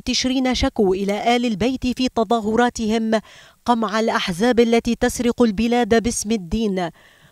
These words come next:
مؤكدين أن بقتل الحسين انتصرت ثورته، وبقتل النشطاء انتصر الحق في العراق، فالمبدأ واحد والمصير واحد، فالتاريخ رفع اسم كل من قتل في العراق دفاعا عن المظلومية.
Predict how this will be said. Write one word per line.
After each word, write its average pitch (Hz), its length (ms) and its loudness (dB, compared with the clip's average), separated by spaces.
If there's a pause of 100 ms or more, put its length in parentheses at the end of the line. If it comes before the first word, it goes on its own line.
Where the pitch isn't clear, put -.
مؤكدين 220 560 2
أن 220 360 0
بقتل 226 520 -4
الحسين 262 760 0 (360)
انتصرت 226 800 -2
ثورته، 214 680 0 (500)
وبقتل 214 600 2
النشطاء 220 840 -2
انتصر 226 580 0
الحق 196 440 0
في 196 140 0
العراق، 175 600 -4 (320)
فالمبدأ 214 680 2
واحد 185 800 0 (260)
والمصير 220 800 2
واحد، 180 680 -2 (280)
فالتاريخ 220 680 0
رفع 214 460 2
اسم 214 240 -4
كل 220 340 -2
من 220 180 -2
قتل 240 500 0
في 240 100 -2
العراق 226 560 0
دفاعا 214 760 0
عن 190 280 0
المظلومية. 180 920 -2